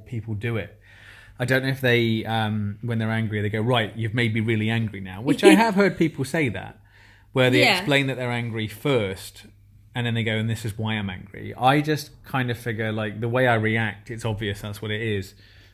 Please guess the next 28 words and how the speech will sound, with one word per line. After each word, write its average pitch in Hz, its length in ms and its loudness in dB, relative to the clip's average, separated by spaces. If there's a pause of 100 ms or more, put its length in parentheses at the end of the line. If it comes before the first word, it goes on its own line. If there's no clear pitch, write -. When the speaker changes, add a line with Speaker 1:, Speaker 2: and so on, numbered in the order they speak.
(960)
Speaker 1:
But 139 280 0
I 151 100 8
don't 170 160 4
know 151 140 2
I'm 131 120 2
doing 139 280 0
it 110 100 -6
a - 40 -10
lot 107 180 -8
of 104 100 -10
the 110 80 -8
time. 107 280 -4
I 110 40 -4
tend 165 320 -4
to 165 100 -4
not 139 340 -2 (840)
realise 127 440 4
I've 117 180 -2
been 143 140 2
angry 113 520 -2
until 117 360 -4
after 113 220 -4
it's 110 140 -6
happened. - 500 -10 (560)
Speaker 2:
But 262 80 2
I 262 80 4
think 285 300 -4
you 262 560 -4